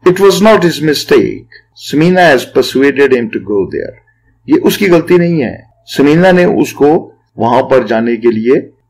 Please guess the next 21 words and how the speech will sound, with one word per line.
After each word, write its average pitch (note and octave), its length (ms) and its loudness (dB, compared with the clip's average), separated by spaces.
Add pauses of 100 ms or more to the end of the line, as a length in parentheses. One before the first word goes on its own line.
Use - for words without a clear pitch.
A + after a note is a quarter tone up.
उकसाया C3+ 460 2
था A#2 520 -8
या A2+ 240 0
उसको - 540 -6
रागिब A#2 340 0
किया - 300 -12
था। - 240 -20 (1160)
"My C#3 120 4
teacher F#3 440 0
persuaded E3 520 0
me A#2+ 180 -4 (120)
to - 20 2
apply A#2 400 0
for A2 200 -6
C - 180 -8
S C3+ 280 0
S E2+ 100 -4
exams।" G#2+ 720 -6 (1200)
मेरे C3 180 4
उस्ताद C3+ 440 2
ने C#3+ 300 -6